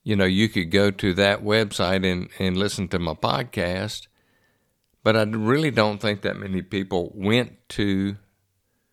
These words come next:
that website, and I'm getting a free website through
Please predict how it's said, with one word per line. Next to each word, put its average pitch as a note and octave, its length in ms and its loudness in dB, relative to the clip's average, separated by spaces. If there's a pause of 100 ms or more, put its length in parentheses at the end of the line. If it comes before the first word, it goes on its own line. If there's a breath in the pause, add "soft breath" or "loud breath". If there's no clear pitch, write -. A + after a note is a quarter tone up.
(400)
that F#2 320 0
website, G#2+ 1000 -2
and G#2 160 0
I'm G#2 240 0
getting B2 320 0
a F#2 40 -6
free F#2+ 320 -2
website F2+ 800 -2
through G2+ 440 2